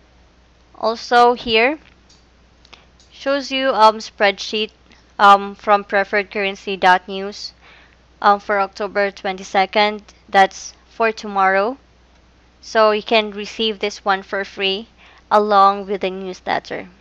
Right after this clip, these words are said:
Right. So take note here, legend that says, um, the red ones have negative news, um, orange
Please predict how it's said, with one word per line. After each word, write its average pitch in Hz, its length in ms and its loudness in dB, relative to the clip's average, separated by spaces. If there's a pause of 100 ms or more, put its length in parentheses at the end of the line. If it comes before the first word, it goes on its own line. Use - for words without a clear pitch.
(260)
Right. 175 460 -4
So 247 180 -6
take 285 280 0
note 294 240 0
here, 262 320 0 (400)
legend 208 540 2
that 196 140 -2
says, 196 420 -4 (360)
um, 202 260 2
the 214 120 -2
red 226 300 2
ones 233 320 0
have 202 180 -4
negative 190 520 -4
news, 185 560 -10 (440)
um, 190 280 0
orange 220 680 0